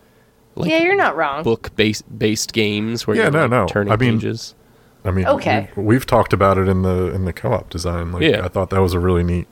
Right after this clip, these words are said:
Speaker 3: idea. It gives you, like, different environments, so.
Speaker 1: I th-, I think it's
Speaker 3: Yeah,
Speaker 1: cool.
Speaker 3: but I, f-, yeah, I guess. It's cool. It's, gets
Speaker 2: I
Speaker 3: you
Speaker 2: know why
Speaker 3: thinking.
Speaker 2: you don't want, like, you just don't like those games.
Speaker 1: You don't like Red Raven, and I
Speaker 2: Right,
Speaker 1: don't really
Speaker 2: yeah.
Speaker 1: either. So I get that.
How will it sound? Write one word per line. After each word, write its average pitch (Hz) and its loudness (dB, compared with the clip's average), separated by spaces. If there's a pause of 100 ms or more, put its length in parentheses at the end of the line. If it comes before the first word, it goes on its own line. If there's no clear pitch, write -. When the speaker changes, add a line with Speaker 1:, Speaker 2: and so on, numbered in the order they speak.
(100)
Speaker 3:
idea. 90 0 (340)
It 104 -8
gives 92 -2
you, 92 0
like, 87 -2 (600)
different 92 0
environments, 85 0
so. 95 -2 (360)
Speaker 1:
I 247 0
th-, 233 -6
I 269 0
think 285 0
it's - -2
Speaker 3:
Yeah, 120 4
Speaker 1:
cool. - 2
Speaker 3:
but 113 2
I, 127 2
f-, - -8 (140)
yeah, 311 -4 (100)
I 330 -4
guess. - 0 (500)
It's 339 0
cool. 302 2 (160)
It's, 202 -2
gets 247 -4
Speaker 2:
I 294 0
Speaker 3:
you 392 0
Speaker 2:
know 440 0
why 311 0
Speaker 3:
thinking. 214 -4
Speaker 2:
you 196 0
don't 151 -4
want, 151 -2
like, 208 -2
you 262 -4
just 320 -4
don't 202 2
like - -4 (140)
those 151 -2
games. 131 -2
Speaker 1:
You 139 2
don't 131 4
like 113 0
Red 101 4
Raven, - -2 (100)
and 131 4
I 135 4
Speaker 2:
Right, 160 4
Speaker 1:
don't 67 -4
really 92 0
Speaker 2:
yeah. - 0
Speaker 1:
either. - -8
So 113 0
I 120 2
get 98 -6
that. 80 -6